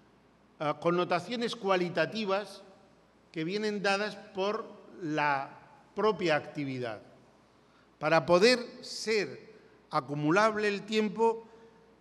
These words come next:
necesita ser desprovisto de cualidad, convertirse en un tiempo uniformado.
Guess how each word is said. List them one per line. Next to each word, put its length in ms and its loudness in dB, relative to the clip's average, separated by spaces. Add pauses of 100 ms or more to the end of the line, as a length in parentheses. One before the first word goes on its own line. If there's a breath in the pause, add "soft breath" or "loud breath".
(460)
necesita 1080 0 (280)
ser 300 4
desprovisto 840 2
de 200 0
cualidad, 880 4
convertirse 520 -2
en 60 4
un 200 4
tiempo 360 4
uniformado. 760 2